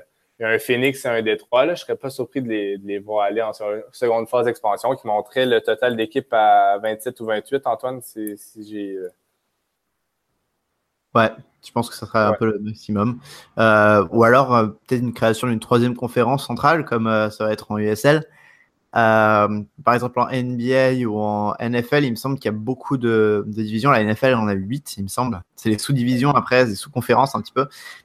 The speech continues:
Speaker 2: Mais je vois vraiment pas que ce soit adopté dans le format du soccer. Peut-être une troisième à la limite, mais même, ça ferait, s'il y avait, à mon avis, s'il y a une conférence centrale, déjà, le niveau sera beaucoup moins élevé qu'à l'Est ou à l'Ouest. Donc, euh, ça sera assez problématique.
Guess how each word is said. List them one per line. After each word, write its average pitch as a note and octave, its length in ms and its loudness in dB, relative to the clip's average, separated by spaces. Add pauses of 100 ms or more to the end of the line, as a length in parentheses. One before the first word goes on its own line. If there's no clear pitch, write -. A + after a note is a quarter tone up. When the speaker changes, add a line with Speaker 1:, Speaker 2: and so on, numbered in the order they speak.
Speaker 2:
Mais A2+ 140 2
je A2+ 80 0
vois A2+ 140 6
vraiment A#2+ 220 6
pas C3 120 0
que A#2+ 60 -4
ce - 60 -10
soit A2+ 100 2
adopté A2 520 4
dans G#2 100 0
le G2+ 60 -2
format G#2 260 -2
du G#2 100 -8
soccer. G#2+ 460 -4 (340)
Peut-être A#2+ 140 -2
une B2+ 80 -4
troisième B2 440 0
à A#2+ 40 6
la A2+ 100 4
limite, A#2+ 380 -2
mais G2+ 80 -2
même, G#2+ 300 -2
ça G#2 120 -8
ferait, G#2 360 -4 (320)
s'il - 160 2
y - 20 8
avait, C#3+ 180 4
à B2+ 60 4
mon C#3 80 2
avis, C#3+ 160 4
s'il B2+ 160 -4
y A#2+ 40 2
a - 20 4
une A#2 100 2
conférence A#2+ 400 0
centrale, B2+ 340 2
déjà, A2+ 260 2
le A#2 80 2
niveau G#2 260 -2
sera G2+ 220 -2
beaucoup A2+ 460 -6
moins A2 180 0
élevé G#2+ 260 -2
qu'à G#2+ 180 -4
l'Est G#2+ 240 -4
ou G#2 60 0
à G2+ 60 2
l'Ouest. G#2 360 -2 (600)
Donc, G#2+ 300 -2
euh, G#2 140 4
ça F#2+ 100 -12
sera G#2 160 -2
assez A2 220 -2
problématique. A2 600 -2